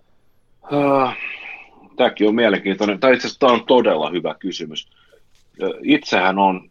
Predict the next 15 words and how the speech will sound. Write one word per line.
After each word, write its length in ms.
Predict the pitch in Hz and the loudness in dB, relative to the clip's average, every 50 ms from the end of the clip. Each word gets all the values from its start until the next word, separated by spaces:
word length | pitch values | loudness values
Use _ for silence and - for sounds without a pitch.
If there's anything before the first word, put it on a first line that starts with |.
| _ - | _ -6
itseäni 600 | 113 139 131 - - 120 104 92 92 95 98 - - | -6 -6 -4 -4 -2 0 0 0 0 -2 -4 -4 -4
arkkitehtuuri 880 | - 107 104 - - - 90 - 92 87 87 - - 90 85 82 82 - | -2 -2 -2 -2 -4 -10 -6 -4 -4 -4 -4 -6 -6 -6 -6 -6 -6 -6
kiinnostaa 880 | - 101 92 90 85 82 78 - - - _ - 82 80 78 80 80 - _ _ _ _ _ _ _ _ _ _ _ _ _ _ _ _ _ _ - | -2 0 0 0 0 -2 -4 -8 -10 -14 _ -2 0 2 2 2 0 -2 _ _ _ _ _ _ _ _ _ _ _ _ _ _ _ _ _ _ -12
siis 340 | - - 95 87 - - - | -6 -4 -4 -4 -4 -4 -2
siinä 280 | 110 101 92 82 82 | 0 2 2 2 0
mielessä, 540 | 80 80 73 71 71 73 76 - - - 87 | -2 -4 -4 -4 -4 -6 -8 -8 -4 -4 -4
että 100 | 80 80 | -4 -4
mä 80 | 87 90 | -6 -2
tykkään, 440 | - 113 110 - - - 76 76 76 | 0 0 0 0 -2 -4 -2 -2 -2
jos 160 | 76 - - | -2 -2 -2
on 60 | 82 | -2
jotain 300 | 80 80 - - 80 76 | -2 -2 0 0 0 2
hienoa 340 | 87 90 78 71 69 67 69 | 2 2 2 2 0 -4 -8
ja 60 | 71 | -6
makeeta. 640 | 76 80 78 78 - - - - - - - - | -6 -6 -6 -6 -8 -10 -10 -10 -10 -12 -14 -20